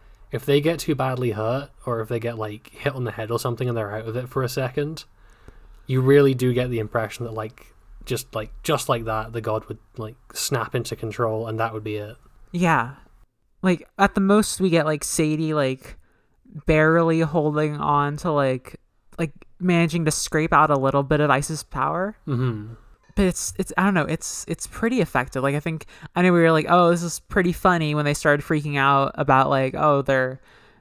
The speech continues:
Speaker 2: we're, we're possessed by gods." Ah. Um,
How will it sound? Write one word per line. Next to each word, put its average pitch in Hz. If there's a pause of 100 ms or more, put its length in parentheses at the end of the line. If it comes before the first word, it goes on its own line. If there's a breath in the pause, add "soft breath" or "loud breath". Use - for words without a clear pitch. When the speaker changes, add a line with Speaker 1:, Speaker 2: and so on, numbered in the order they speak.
(340 soft breath)
Speaker 2:
we're, 175
we're 165
possessed 175
by 143
gods." 208
Ah. 165 (720 soft breath)
Um, 165